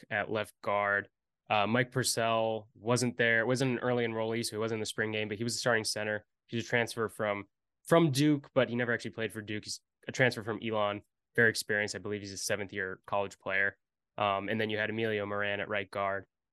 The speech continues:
and walk-on Connor Fagan at right tackle, which is probably more of a, you know, plug and play kind of guy until,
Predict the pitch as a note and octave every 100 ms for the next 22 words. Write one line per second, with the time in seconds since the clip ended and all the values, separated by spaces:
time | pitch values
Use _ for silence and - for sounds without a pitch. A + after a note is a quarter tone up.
0 | _ G#2 G2+ G2+ A2 G#2+ G2+ - G#2+ G2+
1 | - G#2+ G2+ G2+ G2 F#2+ G2+ G#2 G2+ -
2 | G#2 G2+ G2+ G2+ G2+ - _ _ _ -
3 | D3+ C3+ A#2+ A2 G#2+ G2 G#2 G2 F#2 _
4 | _ G#2+ G2 - A#2 G#2+ G#2 A2+ G#2+ A2
5 | G#2 G#2+ G#2+ G#2 - G#2 G2+